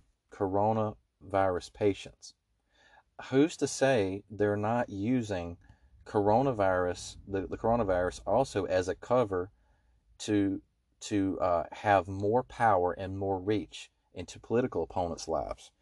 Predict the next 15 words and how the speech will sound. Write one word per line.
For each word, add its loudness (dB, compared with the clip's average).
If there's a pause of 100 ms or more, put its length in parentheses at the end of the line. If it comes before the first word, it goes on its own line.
(220)
They 4
could 2
literally 6
say, 2
"Hey, -2 (240)
so-and-so 0
may 0
have 0
coronavirus. -2
I -8
think -4
we're 0
gonna -4
track -2
them." -16